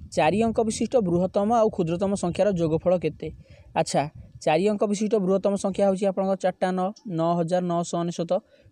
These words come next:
କ୍ଷୁଦ୍ରତମ ସଂଖ୍ୟା ହେଉଛି ଏକ ହଜାର, ତା ଯୋଗଫଳ ପଚାରିଛି, ତ ସିମ୍ପଲି ନଅ, ନଅ, ନଅ, ନଅ ଏକ ଦଶ, ସୋ ଦଶ ହଜାର ନଅଶହ ଅନେଶତ। ଓକେ, ଯାହାକି ରହିଛି ଆପଣଙ୍କର ଅପସନ୍ ନମ୍ବର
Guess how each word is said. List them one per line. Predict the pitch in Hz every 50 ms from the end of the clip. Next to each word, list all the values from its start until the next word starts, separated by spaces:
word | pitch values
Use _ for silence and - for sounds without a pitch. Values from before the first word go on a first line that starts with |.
| _
କ୍ଷୁଦ୍ରତମ | - - 165 156 175 185 202 190 190 185
ସଂଖ୍ୟା | - 185 175 - 190
ହେଉଛି | 185 185 175 202
ଏକ | 185 175 - - 185
ହଜାର, | 175 175 170 165 180 180 202 - _ _ _ _ _ _ -
ତା | 170 170
ଯୋଗଫଳ | 160 165 156 165 160 - 190 185 185
ପଚାରିଛି, | 180 170 - 185 175 170 - 233 233
ତ | - -
ସିମ୍ପଲି | 170 - 175 165 160 151 185 180 226 311 294 262 - 190
ନଅ, | 170 160 160 156 160 185 247 285 - - 208 180
ନଅ, | 160 160 160 165 190 247 - _ _ 196
ନଅ, | 175 160 160 160 185 294 277
ନଅ | 214 180 160 160 156
ଏକ | 151 - 185
ଦଶ, | 180 180 151 151 147 - - 156 - _ _ _ _ _ _ _ _ -
ସୋ | 165 160
ଦଶ | 151 156 156 - - - 190
ହଜାର | 180 185 170 160 170 196 226 240
ନଅଶହ | 208 175 156 156 160 - - 170 180 214
ଅନେଶତ। | 185 165 151 143 - - 151 - - _ _ _ _
ଓକେ, | - 180 - 254 330 - _ _ _ _ _ _ _ _ _
ଯାହାକି | 170 170 165 165 160 170
ରହିଛି | 165 165 156 147 165
ଆପଣଙ୍କର | 160 - 160 160 156 180 170
ଅପସନ୍ | 170 170 160 - - 170 160 156
ନମ୍ବର | 151 151 170 208